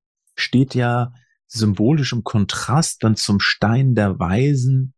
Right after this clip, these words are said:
der Alchemisten. Ja, das heißt, es gibt den Stein der Weisen und es gibt diesen Narrenstein. Ähm,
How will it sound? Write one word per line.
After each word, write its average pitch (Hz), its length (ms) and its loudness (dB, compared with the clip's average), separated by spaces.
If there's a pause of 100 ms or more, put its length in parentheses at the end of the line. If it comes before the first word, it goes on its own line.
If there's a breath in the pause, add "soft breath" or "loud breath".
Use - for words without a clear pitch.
der 98 100 -4
Alchemisten. 123 1000 0 (520 soft breath)
Ja, 92 340 0 (520 soft breath)
das - 160 -4
heißt, 98 240 -4
es 90 80 -4
gibt - 220 -4
den 101 100 2
Stein 95 400 0
der 90 160 2
Weisen 113 440 2
und 120 140 0
es 110 120 -2
gibt 123 240 -2
diesen 104 320 2
Narrenstein. 92 1040 0 (760 loud breath)
Ähm, 90 640 4